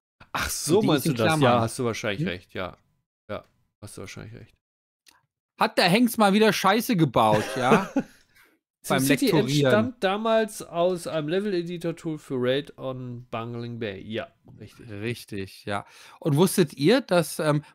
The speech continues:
Speaker 2: Will Wright jahrelang versucht hat, einen Publisher zu finden für SimCity, keinen gefunden hat und deshalb Maxis gegründet hat?
Speaker 1: Das wusste ich nicht.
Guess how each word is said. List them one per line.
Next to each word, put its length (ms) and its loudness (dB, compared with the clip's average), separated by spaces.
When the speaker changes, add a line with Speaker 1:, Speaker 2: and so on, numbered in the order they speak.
Speaker 2:
Will 200 4
Wright 300 2
jahrelang 480 -2
versucht 480 -10
hat, 100 -8
einen 240 -4
Publisher 560 -6
zu 140 -8
finden 300 -8
für 160 -10
SimCity, 560 -8
keinen 480 -4
gefunden 480 -8
hat 260 -12
und 180 -6
deshalb 340 0
Maxis 400 -2
gegründet 520 -8
hat? 200 -10
Speaker 1:
Das 200 -6
wusste 240 -8
ich 100 -10
nicht. 260 -8